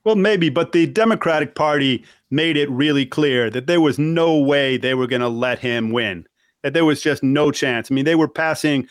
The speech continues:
all of these crazy rules where they were saying that, you know, if he campaigns in New Hampshire, they're gonna take votes from him in Georgia or South Carolina. And that was just sort of the start of it, that they were gonna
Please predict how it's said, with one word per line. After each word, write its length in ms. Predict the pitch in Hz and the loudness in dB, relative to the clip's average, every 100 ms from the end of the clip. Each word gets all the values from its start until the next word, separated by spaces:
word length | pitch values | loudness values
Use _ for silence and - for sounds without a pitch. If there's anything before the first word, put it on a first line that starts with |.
| - _ | -16 _
all 180 | - 175 | -2 -2
of 80 | 160 | 0
these 160 | 143 135 | -2 -2
crazy 520 | - 170 175 147 147 | -2 0 2 2 2
rules 440 | 139 147 123 110 | 2 2 0 -2
where 280 | 127 135 127 | -2 0 0
they 100 | 135 | 0
were 80 | 143 | 0
saying 380 | - 151 139 - - _ - | 0 0 -2 -4 -12 _ -2
that, 240 | 147 135 | -2 -2
you 140 | 156 151 | -2 0
know, 260 | 139 131 - | 0 0 -2
if 160 | 156 143 | -4 0
he 140 | 156 | -2
campaigns 920 | 143 170 160 143 156 151 139 131 127 - | -2 -4 -4 -4 -4 -2 -2 -2 -4 -4
in 160 | 143 | 0
New 120 | 131 127 | 0 0
Hampshire, 640 | 139 139 - 131 113 104 _ _ _ - | -4 -4 -4 -2 -2 -4 _ _ _ -6
they're 120 | 139 | -2
gonna 180 | 139 131 | 0 -2
take 480 | - 160 160 - - _ | -4 -4 -4 -4 -16 _
votes 380 | 113 143 156 151 | -6 0 0 -2
from 300 | - 143 135 | -6 -2 -2
him 420 | 127 127 123 113 - _ _ | 0 0 -2 -4 -10 _ _
in 280 | - 135 127 | -6 -2 -2
Georgia 680 | 120 143 139 123 139 127 123 | 0 0 0 0 -2 0 -2
or 260 | 139 127 117 | 0 0 0
South 360 | - 143 127 | -2 -2 -2
Carolina. 540 | - 135 123 123 123 120 | -2 -2 0 -2 -2 -2
And 140 | 156 | -2
that 140 | 185 208 | 0 0
was 100 | 175 | 0
just 240 | 170 147 | 0 0
sort 180 | 156 147 | 0 0
of 60 | 127 | 0
the 160 | 127 | -2
start 360 | 120 - 143 135 | -2 -2 0 0
of 100 | 110 | -2
it, 140 | 110 | -2
that 140 | 131 127 | -4 0
they 120 | 185 | 2
were 100 | 180 | 4
gonna 280 | 170 151 | 2 0